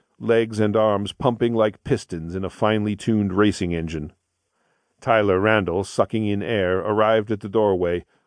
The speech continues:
only to jump back as two bullets smacked into the doorframe to his left,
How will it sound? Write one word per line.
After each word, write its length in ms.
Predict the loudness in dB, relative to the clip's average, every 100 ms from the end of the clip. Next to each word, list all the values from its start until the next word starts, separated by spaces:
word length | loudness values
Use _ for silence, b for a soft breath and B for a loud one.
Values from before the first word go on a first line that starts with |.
| -4
only 320 | 0 2 0
to 120 | -2
jump 380 | -6 0 0 0
back 380 | 0 0 -2 -2
as 160 | -4 -4
two 240 | -2 -2
bullets 440 | 2 2 2 0
smacked 460 | -6 -4 -2 -2 -4
into 220 | -6 -4
the 80 | -2
doorframe 560 | 2 2 2 -2 -2 -2
to 140 | -2
his 180 | 0 2
left, 340 | 2 0 -4